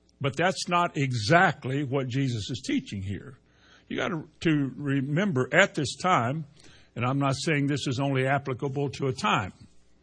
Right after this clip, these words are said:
but during this time of Israel's history, they were under Roman rule, and they were not free to do whatever they wanted to. They had their own Mosaic code, the law of Moses that they lived by, and that was tolerated.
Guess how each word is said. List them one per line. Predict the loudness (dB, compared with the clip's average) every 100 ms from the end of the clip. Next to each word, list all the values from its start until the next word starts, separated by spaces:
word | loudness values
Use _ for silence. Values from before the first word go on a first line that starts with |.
| _ _ _
but | -4 -2
during | 4 6 6 2
this | 0 -2
time | -4 -4 -2 -2 -6 -10 -20 -18 -8
of | -4
Israel's | -2 0 -2 2
history, | 0 0 -4 -4 -8 -20 -20 -18 -2
they | 0
were | 2
under | 0 0
Roman | 0 0 0 0
rule, | 2 2 0 -4 -18 -20 -20 _ _ _ _ _ _
and | -4 -2
they | 0 0
were | 0
not | 0 0 0 -4 -20 -12
free | 0 2 2
to | 2 -2
do | 0
whatever | 0 0 0
they | 0 0
wanted | 0 0 0 -2 -4
to. | -2 -2 -4 _ -20 -20 -16 -4
They | 0
had | 2 2
their | 2 0
own | 2 2 2 0 -2 -10 -20 -20 _ _ _ _ _ -4
Mosaic | 0 2 0 0 2 2 -2
code, | -2 0 2 0 -4 -10 -20 -10
the | -4
law | 2 2
of | 2
Moses | 2 4 4 2 -2
that | -4
they | -2
lived | 0 2 2
by, | 0 0
and | 0 -2
that | -4 -4
was | -10
tolerated. | -4 -2 0 0 -2 -2